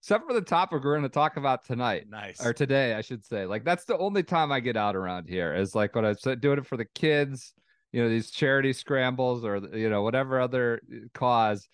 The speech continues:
Speaker 1: But, uh, the clubs are away. It's cold. I just have four kids under nine, and I just, it's hard to say, "I'll see you in four or five hours." I kind of occasionally get out, you know, once a month. But, yeah, they're away, and I don't anticipate them coming back out for a while.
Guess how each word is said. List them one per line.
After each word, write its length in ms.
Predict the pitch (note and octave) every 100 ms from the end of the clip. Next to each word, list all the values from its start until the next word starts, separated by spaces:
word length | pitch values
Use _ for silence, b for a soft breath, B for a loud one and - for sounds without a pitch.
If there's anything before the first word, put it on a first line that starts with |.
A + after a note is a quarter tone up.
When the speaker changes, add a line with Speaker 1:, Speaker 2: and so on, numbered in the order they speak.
| _ _ _
Speaker 1:
But, 180 | B2 A#2
uh, 200 | A2+ G#2+
the 80 | A2+
clubs 420 | - D#3+ D#3+ D3+
are 160 | C#3 B2
away. 400 | A#2 G#2 E2+ F#2
It's 160 | G#2+
cold. 540 | - C3 B2 B2 A2 -
I 140 | A2
just 220 | A#2 A#2+ -
have 160 | A2
four 240 | - C3+ C3
kids 240 | C#3+ B2
under 200 | B2 A2+
nine, 460 | G#2+ A#2 A#2 A2+ G2
and 180 | G2+
I 140 | G2+ G#2
just, 320 | G#2 A2 -
it's 160 | G#2 -
hard 300 | A2+ A#2 A#2
to 60 |
say, 360 | - A2 G#2 G2+
"I'll 120 | F2+
see 180 | - G#2+
you 120 | G2+
in 100 | F#2
four 260 | - G2 F#2+
or 60 |
five 280 | - F2+ E2+
hours." 360 | E2 D2+ D2 F2+
I 40 |
kind 300 | - A2+ A2
of 80 | F#2+
occasionally 500 | G2 A2+ G#2+ G#2 G2+
get 140 | F#2+
out, 260 | F#2 F#2 F2+
you 120 | G2+
know, 160 | F2+ E2+
once 260 | F#2 F2+
a 40 | F2
month. 320 | E2+ E2 D#2 -
But, 200 | E2 -
yeah, 180 | G2+ E2+
they're 180 | A#2+ D3
away, 320 | A2 G2 F2
and 80 | E2+
I 40 |
don't 200 | F#2+ G2
anticipate 500 | E2+ G2+ - F#2 -
them 180 | F2+ D#2+ _
coming 240 | - G2 F#2
back 240 | E2+ -
out 180 | D2+ C2
for 120 | -
a 40 |
while. 300 | - B1 -